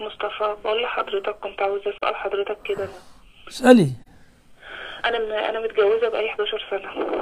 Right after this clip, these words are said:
Speaker 2: طيب، الحمد لله.
Speaker 1: الحمد لله، وعندي ثلاث أولاد.
Speaker 2: اللهم بارك، اتفضلي.
Speaker 1: إيه،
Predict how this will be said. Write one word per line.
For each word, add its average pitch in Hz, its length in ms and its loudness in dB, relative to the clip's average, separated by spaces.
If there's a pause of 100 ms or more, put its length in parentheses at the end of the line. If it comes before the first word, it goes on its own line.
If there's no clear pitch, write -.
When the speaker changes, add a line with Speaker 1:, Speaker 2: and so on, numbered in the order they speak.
(180)
Speaker 2:
طيب، 160 300 2
الحمد 165 320 2
لله. 165 460 2 (720)
Speaker 1:
الحمد 220 300 -14
لله، 196 300 -8
وعندي 208 480 -6
ثلاث 214 180 0
أولاد. 185 320 -6 (260)
Speaker 2:
اللهم 160 540 4
بارك، 165 400 0 (160)
اتفضلي. 165 440 0 (840)
Speaker 1:
إيه، - 340 -14